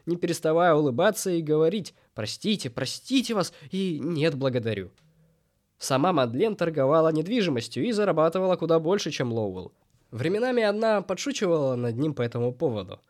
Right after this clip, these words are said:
а Лоуэлл в ответ лишь дружелюбно улыбался и говорил, что никогда ни при каких обстоятельствах не заводил врагов, и что Господь изначально создал его, да и Мадлен, добрыми людьми. Мадлен была женщина привлекательная,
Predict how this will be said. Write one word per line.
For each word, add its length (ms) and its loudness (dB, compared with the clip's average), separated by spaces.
а 160 -2
Лоуэлл 380 6
в 60 2
ответ 360 0
лишь 140 -2
дружелюбно 640 -2
улыбался 560 -2
и 40 0
говорил, 400 0
что 200 -4
никогда 440 -2
ни 120 -2
при 120 -8
каких 360 -6
обстоятельствах 960 -6
не 100 -2
заводил 480 -2
врагов, 440 -2
и 40 -4
что 220 -2
Господь 580 -2
изначально 600 -2
создал 400 2
его, 340 -2
да 140 0
и 80 0
Мадлен, 520 -2
добрыми 400 0
людьми. 460 -2
Мадлен 400 0
была 200 2
женщина 380 -2
привлекательная, 880 -4